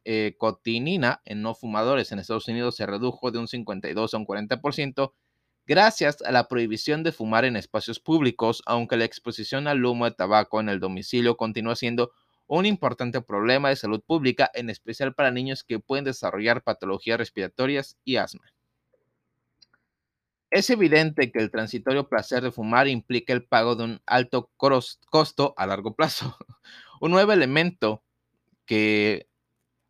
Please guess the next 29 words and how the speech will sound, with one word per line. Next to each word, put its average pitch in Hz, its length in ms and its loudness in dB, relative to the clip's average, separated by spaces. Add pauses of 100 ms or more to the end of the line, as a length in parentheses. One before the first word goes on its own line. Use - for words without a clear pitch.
(540)
hay 156 280 10
que - 180 -6
considerar 107 520 4
en 107 140 -2
este 110 180 -4
contexto - 480 2
son 120 160 -2
los 120 120 -2
cigarrillos 104 480 0
electrónicos, 113 720 0 (420)
dispositivos 170 1000 0
que 151 120 0
simulan 143 460 0
el 117 120 0
consumo 107 380 -4
de 110 100 -2
tabaco 139 600 4
emitiendo 123 720 -2
nicotina 123 560 0
vaporizada 113 680 4
y 104 80 -8
saborizantes 120 720 0
y 98 80 -2
que - 80 -6
están 113 220 2
adquiriendo 104 420 0
una 110 220 0
popularidad 95 560 -2
creciente. 123 480 0